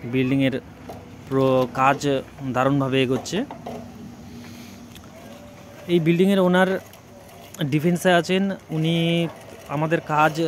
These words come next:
সামনে থেকে দেখতে পারছেন না, আমাদেরকে পুরো কাজের দায়িত্ব দিয়ে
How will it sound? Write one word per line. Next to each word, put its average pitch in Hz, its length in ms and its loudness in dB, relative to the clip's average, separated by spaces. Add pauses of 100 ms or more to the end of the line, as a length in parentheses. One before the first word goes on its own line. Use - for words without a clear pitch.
(180)
সামনে 165 300 0
থেকে 156 220 -4
দেখতে 147 280 -2
পারছেন 156 280 -2
না, 170 120 2
আমাদেরকে 147 440 -2 (800)
পুরো 160 220 4
কাজের 156 320 2
দায়িত্ব 156 300 2
দিয়ে 160 220 2